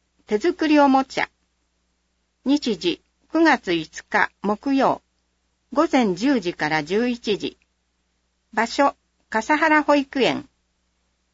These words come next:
内容、生まれてくる赤ちゃんへ贈るプレゼントに簡単なおもちゃを制作しましょう。託児もあります。対象、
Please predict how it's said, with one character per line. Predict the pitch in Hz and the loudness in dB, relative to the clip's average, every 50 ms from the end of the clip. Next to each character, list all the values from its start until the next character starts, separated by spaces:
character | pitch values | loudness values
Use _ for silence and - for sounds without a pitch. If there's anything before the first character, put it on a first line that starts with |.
| _ - | _ -6
内 | 247 247 277 311 311 302 294 | -2 2 2 4 4 4 4
容、 | 285 262 247 214 - - _ _ _ _ _ _ _ _ _ _ _ _ _ - | 4 4 2 0 0 -4 _ _ _ _ _ _ _ _ _ _ _ _ _ -2
生 | 240 | 2
ま | 262 320 339 | 4 4 4
れ | 359 359 359 | 4 2 0
て | 370 349 | 0 -2
く | - 359 320 | 0 0 2
る | 294 233 233 | 4 4 2
赤 | 277 - 330 254 | 2 2 0 -2
ち | - 240 | 0 0
ゃ | 214 190 | 0 0
ん | 175 175 | 0 0
へ | 170 160 160 | 0 0 0
贈 | 160 165 - - 208 | 0 -2 -2 -4 -4
る | 190 202 196 | -2 -2 -2
プ | - - 220 | -2 -2 0
レ | 262 330 302 | 0 2 2
ゼ | 277 247 208 | 2 0 0
ン | 185 170 | -2 -4
ト | - 165 165 | -6 -6 -4
に | 165 151 - _ _ _ _ _ _ _ _ _ _ _ | -2 -4 -4 _ _ _ _ _ _ _ _ _ _ _
簡 | - 240 269 285 294 | -2 2 2 2 2
単 | - - 254 262 240 | 0 0 2 2 4
な | 233 226 214 | 4 4 4
お | 214 | 4
も | 247 311 311 | 4 2 2
ち | - 311 | 2 2
ゃ | 240 190 | 2 4
を | 165 151 - - _ _ | 4 2 0 -2 _ _
制 | - - 247 254 294 | -8 -2 0 0 2
作 | - 285 277 - 294 | 2 0 0 0 -4
し | 269 - 247 | -2 -2 -2
ま | 247 240 | -2 -2
し | 233 - 247 | -2 -2 -2
ょ | 196 - | -2 -2
う。 | - _ _ _ _ _ _ _ _ _ _ _ _ _ _ _ _ _ _ _ _ _ _ _ | -4 _ _ _ _ _ _ _ _ _ _ _ _ _ _ _ _ _ _ _ _ _ _ _
託 | - 240 254 - 302 262 | -6 -6 -2 -2 -2 2
児 | 302 302 | 4 4
も | 277 277 262 | 4 6 4
あ | 247 | 4
り | 226 226 | 2 0
ま | 220 202 202 | 0 0 -2
す。 | 202 - - - _ _ _ _ _ _ _ _ _ _ _ _ _ _ _ _ _ _ _ _ _ _ _ | -4 -6 -18 -20 _ _ _ _ _ _ _ _ _ _ _ _ _ _ _ _ _ _ _ _ _ _ _
対 | - 254 285 302 294 | -2 0 0 0 0
象、 | - - 277 262 240 208 - | 0 2 2 4 4 2 0